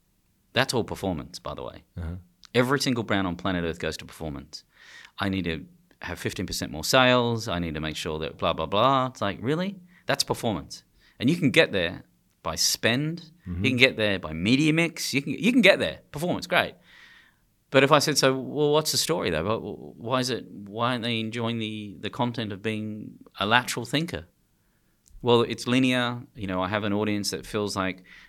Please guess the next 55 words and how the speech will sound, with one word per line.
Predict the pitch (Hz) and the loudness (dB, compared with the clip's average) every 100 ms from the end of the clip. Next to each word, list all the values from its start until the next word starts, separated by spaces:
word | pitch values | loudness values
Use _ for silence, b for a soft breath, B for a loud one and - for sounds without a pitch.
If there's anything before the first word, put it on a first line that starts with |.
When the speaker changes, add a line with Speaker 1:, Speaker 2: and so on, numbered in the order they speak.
| B | B
Speaker 1:
my | 95 117 | 6 6
story | 123 - 127 117 113 107 110 - _ 98 | 6 2 4 4 4 2 -4 -10 _ -4
relates | 92 104 104 - | 0 0 -2 -4
to | 110 | -2
them. | 110 104 104 110 - | -2 -4 -8 -14 -4
So | 123 113 | 0 2
then | 110 139 | 2 2
you'll | 127 | 4
focus | - 127 143 | 4 4 2
on | 127 | 2
story. | - 233 | 2 4
I'm | 107 | 2
like, | 104 110 | 0 -4
"Okay, | 180 156 156 | -4 -4 -4
now | 151 | -2
I'm | 160 | -2
t-, | 156 127 | -6 -6
hearing | 151 151 | -2 -2
your | 131 | -2
story. | - 175 101 | -2 -2 -4
That's | 131 | -4
great." | 160 147 - _ b b b b b b - | -4 -6 -8 _ b b b b b b -2
But | 139 | 4
what | 180 | 6
I | 160 | 6
haven't | 180 151 | 4 4
got | 131 120 | 4 4
out | 98 | 0
of | 80 | 0
any | 95 110 | -2 -4
of | 135 | -4
that, | 196 - | -6 -8
and | 113 | -4
what | 110 | 0
I | 110 | 0
don't | 107 104 | 0 -4
get | 113 | -6
from | 104 | -6
a | 90 | -4
lot | 87 | -6
of | 78 | -6
brands, | 78 78 123 170 | -4 -4 -6 -10
but | - 95 | -8 -6
I | |
do, | 92 160 170 135 107 - _ _ | -4 -2 0 -2 -4 -16 _ _
particularly | 110 113 107 92 | -12 -6 -4 -2
in | |
the | 80 78 | -4 -8
category | - 95 87 78 | -4 -4 -4 -6
of, | |
say, | 90 | -6
fashion, | - 82 85 127 | -6 -8 -8 -8
I | 110 | -8
do | 98 98 101 | -8 -8 -8
understand | 98 98 110 120 117 | -8 -6 -6 -6 -8